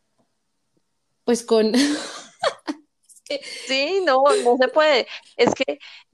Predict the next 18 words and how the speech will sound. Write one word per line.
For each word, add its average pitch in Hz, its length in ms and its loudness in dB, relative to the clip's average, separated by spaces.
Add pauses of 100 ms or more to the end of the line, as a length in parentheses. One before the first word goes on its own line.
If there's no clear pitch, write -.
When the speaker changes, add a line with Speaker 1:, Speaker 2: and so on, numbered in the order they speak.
(240)
Speaker 2:
mira, 226 260 4
acá, 208 280 0
digamos, 247 420 -2
no 240 120 -6
sé, 233 120 -4
trajeron 180 340 -4
unos 247 220 0
colombianos 202 600 4
de 220 100 4
allá, 196 400 2 (680)
¿no? 214 160 -10
Que 202 120 -8
mandaron 175 440 -2
un 208 140 0
avión 220 440 2
que 226 100 0
para 208 220 4
traerlos. 175 500 -2